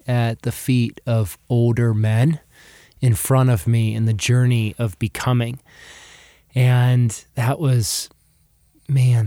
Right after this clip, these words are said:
thirteen years ago. And in the process, God launched a podcast. It was simply an effort to love the alumni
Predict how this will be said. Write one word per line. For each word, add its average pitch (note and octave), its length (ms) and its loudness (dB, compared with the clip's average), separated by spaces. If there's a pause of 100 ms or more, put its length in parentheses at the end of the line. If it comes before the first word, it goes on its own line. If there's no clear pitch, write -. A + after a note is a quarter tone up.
thirteen C3 640 2
years A#2+ 360 2
ago. G#2 520 -4 (120)
And A#2 460 0
in C#3+ 220 4
the D3+ 120 2
process, C3 840 0
God B2 640 -4
launched A#2 420 0
a A#2 80 0
podcast. A2+ 840 -4
It B2+ 160 0
was C3 360 2 (160)
simply C#3+ 800 0 (420)
an A#2+ 300 2 (240)
effort A#2 640 0
to - 140 -4
love A#2 760 0 (540)
the A2 420 0
alumni A2 920 0